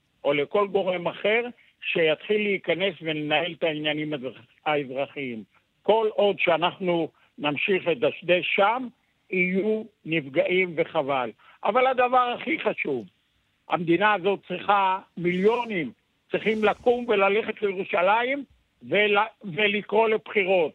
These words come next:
ואיפה מזכיר ההסתדרות, שייקח את כל פועלי ארץ ישראל ויקרא לבחירות? את האיש הזה, ראש הממשלה נתניהו, צריך להעיף מהשלטון.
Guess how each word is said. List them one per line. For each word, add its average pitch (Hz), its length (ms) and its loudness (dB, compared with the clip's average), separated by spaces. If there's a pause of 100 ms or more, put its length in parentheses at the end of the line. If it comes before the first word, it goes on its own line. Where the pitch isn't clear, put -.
(400)
ואיפה 233 340 2
מזכיר 240 420 -4
ההסתדרות, 196 680 0 (360)
שייקח 220 600 0
את 226 160 -2
כל 247 260 2
פועלי 220 420 2
ארץ 214 180 -4
ישראל 214 640 0 (440)
ויקרא 202 1120 0
לבחירות? 208 800 0 (360)
את - 140 -4
האיש 233 340 -2
הזה, 220 320 0
ראש 220 260 0
הממשלה 214 560 -2
נתניהו, 220 680 0 (340)
צריך 208 220 -2
להעיף 220 340 2
מהשלטון. 190 800 0